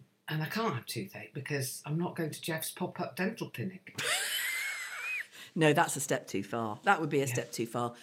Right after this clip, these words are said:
Speaker 1: Should we get
Speaker 2: Yeah.
Speaker 1: on to the culture section of Older and Wider now?
Speaker 2: Yes. What have you been watching on telly?
Speaker 1: Well, I have seen a couple of great teledramas that were made in the last five or so years. There was a thing in the Times, um,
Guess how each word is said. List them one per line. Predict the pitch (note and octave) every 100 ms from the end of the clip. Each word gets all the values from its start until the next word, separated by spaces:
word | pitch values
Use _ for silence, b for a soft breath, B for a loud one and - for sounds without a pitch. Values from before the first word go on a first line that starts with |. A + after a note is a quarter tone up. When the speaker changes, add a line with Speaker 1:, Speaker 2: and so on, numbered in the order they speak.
| -
Speaker 1:
Should | D4+
we |
get | D4 D#4
Speaker 2:
Yeah. | D4+
Speaker 1:
on | C#4+
to | C4
the | A#3
culture | A#3 - F4 - - E3
section | C#3 - - - B2 B2
of | C#3
Older | C#3 C3 B2
and | A#2+
Wider | A2 A2 G#2 G#2
now? | G2+ F2+ G2 A#2+ B B - -
Speaker 2:
Yes. | F#3 C3+ -
What | A3
have | A#3
you | A3+
been | G#3+ G#3
watching | G3 - F#3
on | F3+ F3
telly? | - C#3 B2+ A#2+ A2+ -
Speaker 1:
Well, | D#3+ B2 A2 - -
I | E3 G#3
have | G#3+ A3+
seen | - - F3 C3 A#2+ -
a | B2
couple | - E3 - E3 -
of | D3
great | - D3+ C#3+ -
teledramas | - C#3+ B2+ - C#3 G2+ G2 G2 -
that | B2+ -
were | C3+ B2
made | - C#3+ C3
in | C3 B2
the |
last | B2+ B2 A2+ - -
five | B2 B2
or | A#2
so | C3+
years. | B2+ C3+ C#3 A2
There | F#3
was | G3+ G3+
a |
thing | - C4 C4+
in | C4+
the | A#3+
Times, | - - G3 D#3 C3 G#2 F#2 G2+ - B B B B
um, | - D3+ D3 C#3 C#3 C#3+